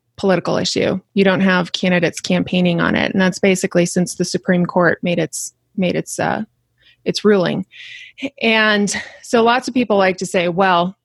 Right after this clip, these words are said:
the law obviously changed, you know, changed the, the behavior. And, and so what we need to do is we need to pass a law making abortion illegal, and then that will change, uh, change our behavior and our attitude towards that."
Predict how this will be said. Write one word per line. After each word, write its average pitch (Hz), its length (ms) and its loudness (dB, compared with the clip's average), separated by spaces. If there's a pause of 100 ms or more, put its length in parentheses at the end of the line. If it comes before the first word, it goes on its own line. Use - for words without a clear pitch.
(460)
the 190 80 0
law 190 440 4
obviously 180 800 -2 (360)
changed, 190 580 0 (320)
you 190 120 -4
know, 170 180 0
changed 202 560 -2 (180)
the, 185 260 0
the 180 120 -2
behavior. 180 720 2
And, 180 460 0 (500)
and 185 160 2
so 185 300 4
what 185 360 2
we 190 100 2
need 185 180 0
to 180 80 -2
do 180 280 2
is 175 220 0
we 185 100 0
need 180 160 0
to - 60 -12
pass 180 300 -2
a 175 60 -4
law 170 320 2
making 175 340 -2
abortion 196 600 2
illegal, 175 520 2
and 180 200 0
then 170 300 0
that 175 180 0
will 175 80 -2
change, 170 440 -4 (500)
uh, 170 340 -2 (200)
change 185 260 2
our 170 80 2
behavior 175 480 0
and 165 100 0
our 165 140 0
attitude 165 380 -4
towards - 260 -10
that." - 280 -2